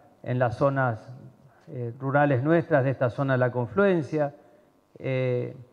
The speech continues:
también me estaban hablando sobre la necesidad de arreglar los caminos rurales. Esto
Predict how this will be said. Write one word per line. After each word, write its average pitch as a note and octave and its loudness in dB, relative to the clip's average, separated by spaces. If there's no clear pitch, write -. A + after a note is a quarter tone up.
también D3 0
me D3 -2
estaban C#3 0
hablando C#3+ 2
sobre C3 -2
la B2 0
necesidad B2 -2
de C#3 4
arreglar C3+ 2
los B2 -2
caminos C#3+ -2
rurales. C3 -2
Esto D#3 0